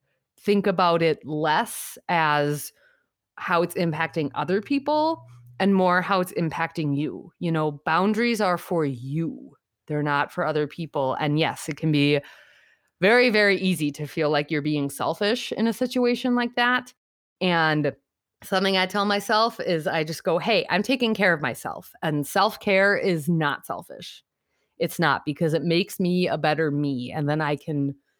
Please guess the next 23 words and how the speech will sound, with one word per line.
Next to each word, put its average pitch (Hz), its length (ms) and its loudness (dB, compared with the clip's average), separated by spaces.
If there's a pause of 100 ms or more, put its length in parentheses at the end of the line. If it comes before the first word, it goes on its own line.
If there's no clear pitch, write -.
(100)
show 185 300 2
up 190 160 0
the 196 80 0
next 190 320 0
day 190 460 2
and, 160 320 -2
and 151 260 -2
be 165 200 0
at 165 120 0
my 170 180 2
best 156 580 -2
and, 143 340 0 (380)
and, 160 180 0
you 151 60 2
know, 139 240 2
tackle 190 420 0
those 190 300 2
emails 208 800 2
and, 139 400 0 (880)
and 160 220 0
then 165 420 2
it's 170 160 -4
fine. 135 420 -2